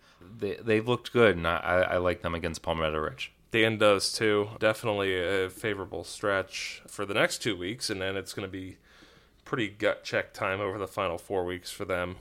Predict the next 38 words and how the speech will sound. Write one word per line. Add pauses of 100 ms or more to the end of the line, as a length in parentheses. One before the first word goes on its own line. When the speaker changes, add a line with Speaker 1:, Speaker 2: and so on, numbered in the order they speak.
Speaker 2:
where
they
host
Naples
and
Barron,
and
they
travel
to
Golden
Gate,
and
then
they
host
Immokalee.
So (140)
definitely
gonna
be
a
competitive
four-game
stretch
for
them (440)
here
in
the
second
half. (480)
So
that's
six
games,
six
unison